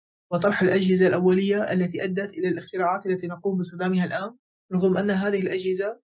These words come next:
عندما نراها تكون بسيطة جدا، والفانكشناليتي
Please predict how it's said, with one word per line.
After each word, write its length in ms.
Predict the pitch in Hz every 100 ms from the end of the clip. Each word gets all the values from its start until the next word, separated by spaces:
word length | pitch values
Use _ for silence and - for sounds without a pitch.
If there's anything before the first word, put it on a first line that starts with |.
| _
عندما 200 | 190 180
نراها 520 | 180 185 202 196 208 233 _ _
تكون 300 | 180 175 208
بسيطة 320 | 190 185 202 190
جدا، 400 | 185 185 196 233 _ _ _
والفانكشناليتي 920 | - 165 185 180 196 196 190 190 233